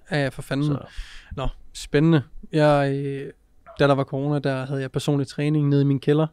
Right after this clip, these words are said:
Speaker 2: Mm.
Speaker 1: Og der havde jeg også sådan nogle håndvægte.
Speaker 2: Ja.
Speaker 1: De gik til fireogtyve kilo. Det var nogen, jeg havde lånt,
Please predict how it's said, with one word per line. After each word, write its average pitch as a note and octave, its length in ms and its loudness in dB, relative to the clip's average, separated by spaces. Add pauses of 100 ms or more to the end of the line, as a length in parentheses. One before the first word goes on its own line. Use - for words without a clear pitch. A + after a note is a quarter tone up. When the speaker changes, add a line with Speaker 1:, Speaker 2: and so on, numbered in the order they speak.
Speaker 2:
Mm. G#3 160 4 (320)
Speaker 1:
Og D3 80 -6
der C#3+ 80 2
havde D3 120 4
jeg D3 80 6
også D#3+ 140 6
sådan D#3+ 80 2
nogle C3+ 140 0
håndvægte. C#3 420 -4 (140)
Speaker 2:
Ja. D3+ 200 0
Speaker 1:
De D#3+ 60 4
gik D3 180 6
til C3 380 -2
fireogtyve E3+ 400 2
kilo. C#3 200 0
Det - 300 -2
var C#3+ 40 6
nogen, C#3+ 160 6
jeg C3+ 80 4
havde C#3+ 120 0
lånt, C#3 320 0